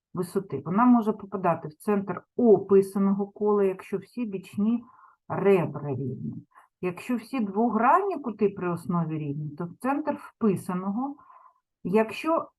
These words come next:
одна грань перпендик-, лише одна грань перпендикулярна до площини основи, то основа висоти попадає на сторону.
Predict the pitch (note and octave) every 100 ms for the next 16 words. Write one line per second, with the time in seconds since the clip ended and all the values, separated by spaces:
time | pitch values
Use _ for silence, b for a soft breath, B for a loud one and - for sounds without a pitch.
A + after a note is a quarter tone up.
0 | - C4 B3 C#4+ D4 G#3 F#3+ G3+ F3+ D#3+
1 | F3 E3 - F3 E3+ - F#3 G#3+ - A3+
2 | F3 D#3+ E3 D#3+ D#3+ D#3 D3+ E3 F#3 F3
3 | F#3+ F#3 F3 D#3 D#3+ D#3 D#3+ F3 F3 -
4 | F#3 G3 G3 D4+ E4+ - G#3+ G3+ A#3 A3+
5 | G#3+ G3+ G#3 G#3 C#4 G3 F#3+ F3+ G3+ F#3+
6 | E3+ - F3+ D3 D3+ G3+ C#4+